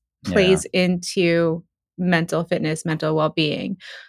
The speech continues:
Speaker 2: What are some areas that you see that coaches are really getting in there with people and pushing this trend?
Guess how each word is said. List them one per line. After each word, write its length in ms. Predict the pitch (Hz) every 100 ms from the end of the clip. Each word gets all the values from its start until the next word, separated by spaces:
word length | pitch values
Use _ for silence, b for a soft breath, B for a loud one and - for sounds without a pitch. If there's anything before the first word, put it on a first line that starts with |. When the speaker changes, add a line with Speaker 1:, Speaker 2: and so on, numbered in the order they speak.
| B _
Speaker 2:
What 340 | 190 202 226 -
are 160 | 262
some 300 | 262 240 214
areas 520 | - 185 190 190 185
that 160 | 180 151
you 220 | 180 190
see 420 | 190 - 147 135
that 320 | 139 147 - -
coaches 680 | 190 175 - 170 165 156
are 240 | - 160 156
really 600 | 165 170 165 160 160 156 _ _ 175 160
getting 340 | - 165 170
in 200 | - 160
there 220 | 165 156 151
with 160 | 143
people 580 | - 160 - 156 147 147 -
and 200 | 151 143
pushing 340 | 165 160 151
this 180 | 143 -
trend? 400 | - 127 -